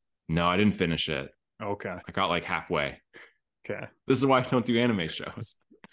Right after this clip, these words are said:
Speaker 1: I burn out too fast.
Speaker 2: There,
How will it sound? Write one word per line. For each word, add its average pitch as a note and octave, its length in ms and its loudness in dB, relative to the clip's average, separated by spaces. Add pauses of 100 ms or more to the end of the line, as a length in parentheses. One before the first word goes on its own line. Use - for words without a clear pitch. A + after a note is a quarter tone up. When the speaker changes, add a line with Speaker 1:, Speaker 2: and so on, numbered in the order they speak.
(320)
Speaker 1:
I - 80 -2
burn G#2 300 4
out F#2 180 0
too D#2+ 200 -2
fast. C2+ 480 -6 (600)
Speaker 2:
There, C#3 120 6